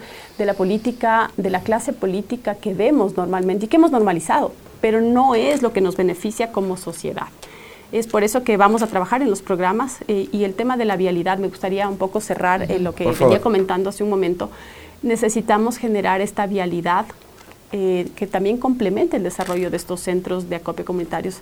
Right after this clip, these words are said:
Speaker 1: Tenemos hoy por hoy, eh, los caminos vecinales en muy mal estado. Quienes hemos recorrido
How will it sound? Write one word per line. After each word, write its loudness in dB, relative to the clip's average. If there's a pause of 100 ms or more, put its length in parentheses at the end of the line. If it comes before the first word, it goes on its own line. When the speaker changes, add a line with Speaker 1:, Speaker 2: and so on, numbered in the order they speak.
(320)
Speaker 1:
Tenemos 0
hoy 2
por 0
hoy, 0
eh, -2
los -4
caminos -2
vecinales -4
en 2
muy 2
mal 0
estado. -4 (280)
Quienes 0
hemos 0
recorrido -2